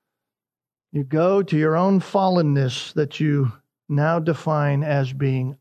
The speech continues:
unfallen. Everything has continued just as it was from the beginning. And your new God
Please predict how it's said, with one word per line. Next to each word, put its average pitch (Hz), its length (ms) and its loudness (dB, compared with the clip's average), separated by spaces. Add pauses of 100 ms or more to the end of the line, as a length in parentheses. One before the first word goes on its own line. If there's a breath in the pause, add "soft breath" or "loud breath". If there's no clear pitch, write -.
unfallen. 127 760 -6 (220)
Everything 180 800 0 (140)
has 175 180 -2
continued 131 800 -2 (840)
just 147 340 -2
as 143 160 0
it 151 120 -2
was 127 360 -2
from 127 280 -6
the 123 100 -4
beginning. 107 540 -6 (3000)
And 127 140 -4
your 135 180 -2
new 156 280 2
God 135 600 0